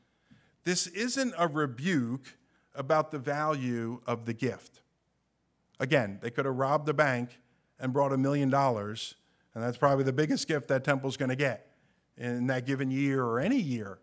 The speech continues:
perhaps here. So it's not about the value of the thing that they are bringing. "I can't believe you brought me a blemished cow. I can't believe you brought me, you know, the, the couch that the dog, you know, peed all over."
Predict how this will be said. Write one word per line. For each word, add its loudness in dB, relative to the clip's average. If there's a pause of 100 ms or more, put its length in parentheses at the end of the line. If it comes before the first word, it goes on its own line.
perhaps -6
here. -12 (480)
So -2
it's -2
not 6
about 6
the 2
value 0 (400)
of 0
the -2
thing -2 (240)
that -4
they 0
are 2
bringing. -2
"I -12
can't 0
believe -4
you 0
brought 4
me 0
a 2
blemished 0
cow. -4 (640)
I -12
can't 0
believe -2
you 0
brought 4
me, -2 (220)
you -6
know, 0
the, -6 (120)
the -10
couch 0
that -6
the -6
dog, 0
you -10
know, -8
peed -4
all 0
over." -8